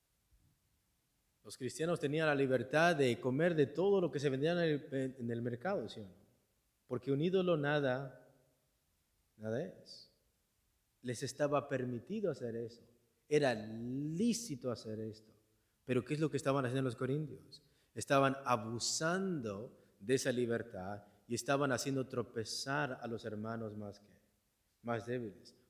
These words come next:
Para ti piensas que eso es malo, no me importa. Y así hacían que las otras personas se desviaran. Hay personas en la congregación maduros en la fe y hay personas inmaduros en la fe.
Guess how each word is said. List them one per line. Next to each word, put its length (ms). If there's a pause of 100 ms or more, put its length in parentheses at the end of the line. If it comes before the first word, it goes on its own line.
(120)
Para 280
ti 120
piensas 280
que 100
eso 80
es 80
malo, 460
no 100
me 80
importa. 420 (680)
Y 100
así 300
hacían 400
que 80
las 120
otras 220
personas 500
se 320 (720)
desviaran. 480
Hay 100
personas 460
en 80
la 140
congregación 580
maduros 400
en 80
la 100
fe 320 (540)
y 60
hay 100
personas 640 (680)
inmaduros 560
en 100
la 60
fe. 180